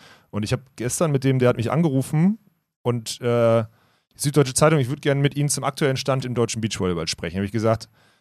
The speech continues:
so wie letztes Mal, als einer von der Süddeutschen angerufen hat und eine halbe Stunde mit mir über die, das Turnier in München gesprochen hat, wie kurzfristig wir richtig geiles Setup aufgebaut haben, dass die Ukrainer, also das ukrainische Nationalteam hier ist,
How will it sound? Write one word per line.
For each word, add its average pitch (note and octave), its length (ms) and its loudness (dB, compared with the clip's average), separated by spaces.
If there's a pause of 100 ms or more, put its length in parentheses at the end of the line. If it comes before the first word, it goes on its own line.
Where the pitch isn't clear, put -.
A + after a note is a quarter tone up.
(400)
so A2 160 -2
wie B2 60 4
letztes D3 340 4
Mal, E3 80 8
als D3 140 6
einer D3+ 180 6
von D#3 80 2
der C#3+ 80 6
Süddeutschen D3 420 2
angerufen D3+ 380 0
hat D3 80 4
und C3 100 -4
eine B2 100 2
halbe C#3 180 2
Stunde C#3+ 220 -4
mit C3+ 80 -2
mir C#3 60 4
über B2 200 2
die, A#2 320 -6
das A#2+ 160 -2
Turnier C3 220 -2
in B2 60 -2
München D#3 300 0
gesprochen A#2 400 0
hat, A#2 120 0
wie A#2+ 60 -6
kurzfristig C#3 640 -2
wir B2 200 4
richtig C#3 280 -2
geiles C3+ 360 2
Setup D3 260 -2
aufgebaut C3+ 480 0
haben, C#3 180 2
dass B2 140 -2
die C3 100 -4
Ukrainer, C3+ 440 -2
also C3 400 0
das C3+ 40 -6
ukrainische C3+ 360 -6
Nationalteam B2+ 500 -2
hier D#3 140 2
ist, D#3 120 -4